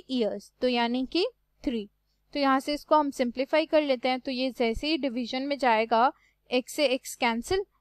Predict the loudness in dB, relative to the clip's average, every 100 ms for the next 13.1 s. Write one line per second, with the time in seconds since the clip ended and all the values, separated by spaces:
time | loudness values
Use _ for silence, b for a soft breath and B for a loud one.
0 | _ -4 0 0 0 -2 -2 0 -2 -2
1 | 2 2 2 -2 -10 -12 -20 -14 0 2
2 | 4 2 2 -2 _ _ _ -2 -2 0
3 | 2 2 2 2 2 0 -2 -4 -4 -4
4 | -4 -6 -6 0 2 6 6 4 -2 0
5 | 0 -2 _ _ -6 -4 2 2 4 0
6 | 0 -2 -2 -2 0 0 0 -2 -2 -4
7 | -2 -2 -4 -2 -2 -2 -2 0 0 -2
8 | -10 -8 -6 -4 0 0 0 -2 -14 -10
9 | -10 -12 _ _ _ -2 -2 -4 -2 0
10 | 2 2 0 -4 -4 0 0 -2 -2 2
11 | 2 0 -4 -2 -2 -4 -4 -2 2 2
12 | 2 -6 -2 -2 -4 -4 -4 -2 -4 2
13 | 2